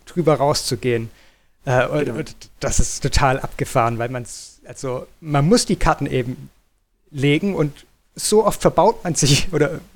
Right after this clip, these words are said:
Speaker 1: ist man gezwungen, sich irgendwie was zu verbauen, was
Speaker 2: Ja.
Speaker 1: man sich mühsam, ähm, erarbeitet hat. Äh, das hat mir hammergut gefallen, als ich es gespielt hab letztes Jahr.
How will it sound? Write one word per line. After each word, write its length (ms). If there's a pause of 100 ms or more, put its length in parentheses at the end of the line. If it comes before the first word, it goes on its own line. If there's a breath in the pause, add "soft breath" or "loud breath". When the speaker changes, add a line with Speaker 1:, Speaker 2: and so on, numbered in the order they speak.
(120)
Speaker 1:
ist 140
man 120
gezwungen, 440
sich 160
irgendwie 260
was 160
zu 60
verbauen, 420
was 160
Speaker 2:
Ja. 60
Speaker 1:
man 100
sich 320 (340 loud breath)
mühsam, 800 (120)
ähm, 420 (1080)
erarbeitet 800
hat. 280
Äh, 180 (360)
das 220
hat 140
mir 440 (1160)
hammergut 580
gefallen, 480
als 160
ich 100
es 140
gespielt 400
hab 140
letztes 420
Jahr. 240